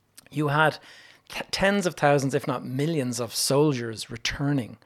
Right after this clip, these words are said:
from war that had been gone for years, and they had gone, they had left homes that were now bombed out of it and were destroyed. And they were also, after the war, there was this huge post-war baby boom.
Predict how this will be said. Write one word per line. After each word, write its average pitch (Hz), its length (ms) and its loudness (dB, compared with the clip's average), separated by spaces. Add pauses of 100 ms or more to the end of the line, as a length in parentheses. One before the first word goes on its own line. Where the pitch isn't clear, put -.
(100)
from 123 540 -2 (100)
war 123 480 -4 (280)
that 123 120 -6
had 117 100 -10
been 123 160 -4
gone 139 280 4
for - 140 -8
years, 117 340 -6
and 120 160 -6
they 120 80 -4
had 117 160 -10
gone, 147 360 0
they 131 100 -4
had 120 100 -6
left 143 320 0
homes 135 560 -4 (180)
that - 140 -4
were 131 60 -6
now 127 180 -2
bombed 127 360 0
out 127 200 2
of 113 100 -6
it - 160 -8 (340)
and 127 100 -6
were 120 120 -6
destroyed. 120 680 -4 (480)
And 143 380 2
they 139 140 2
were 135 240 -2
also, 185 500 4
after 131 380 0
the 123 80 -4
war, 120 400 -6 (240)
there 135 100 -2
was 123 200 -6
this 120 180 -6
huge 160 600 -4
post-war 120 680 -4
baby 135 420 -4
boom. 113 360 -10